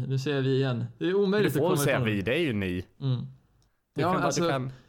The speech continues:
Speaker 1: det finns talang, men det används inte på rätt sätt. Ännu en match när våra två running backs har otroligt få, eh, touches.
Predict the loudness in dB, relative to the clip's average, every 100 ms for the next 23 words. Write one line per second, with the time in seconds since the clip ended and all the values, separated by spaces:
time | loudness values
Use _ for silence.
0 | _ -2 0 0 -2 0 -2 -2 -2 0
1 | 0 2 2 2 0 0 0 -2 -2 -4
2 | -4 -4 -6 -8 -8 -2 0 2 0 0
3 | -2 -4 -2 0 0 -2 -2 0 0 -2
4 | -2 -2 0 0 0 0 0 -2 -4 -2
5 | 0 0 0 0 -2 -2 0 0 -4 -20
6 | _ -2 0 0 0 -2 -2 -4 -4